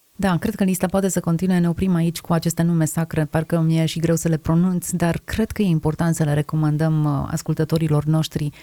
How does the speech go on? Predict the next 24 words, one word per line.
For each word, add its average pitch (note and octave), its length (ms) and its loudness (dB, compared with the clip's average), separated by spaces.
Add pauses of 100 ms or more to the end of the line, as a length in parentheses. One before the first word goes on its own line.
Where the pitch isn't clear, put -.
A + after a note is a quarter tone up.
(220)
ce-ar G#3+ 160 -2
fi A#3+ 140 -2
să A3+ 140 0
ne F3 120 4
dăm E3 200 2
seama D#3+ 320 0
ce E3+ 220 0
s-a D#3+ 220 0
întâmplat, D3 580 0
care F3+ 180 0
a E3 40 2
fost E3+ 320 -2
ruptura E3 520 0
în D3 80 2
societatea D3 520 0
românească, D3 680 0 (360)
în - 100 0
ce A3+ 100 2
măsură A3+ 260 2
am A3+ 60 2
putea G3 240 -2
să G3+ 140 -2
repetăm F#3 380 0
același, E3+ 800 0